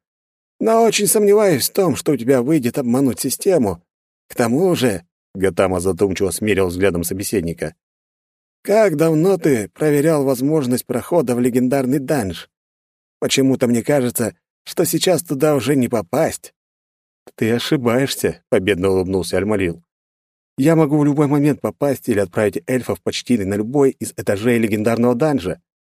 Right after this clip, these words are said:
«Почти?» выцепил главное слово Гатама. «Да, почти»,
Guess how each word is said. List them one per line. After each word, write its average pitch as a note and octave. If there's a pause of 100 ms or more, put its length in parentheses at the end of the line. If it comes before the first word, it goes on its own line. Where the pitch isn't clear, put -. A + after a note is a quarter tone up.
(340)
«Почти?» - (320)
выцепил F2+
главное F2+
слово F2
Гатама. E2 (560)
«Да, A2+
почти», B2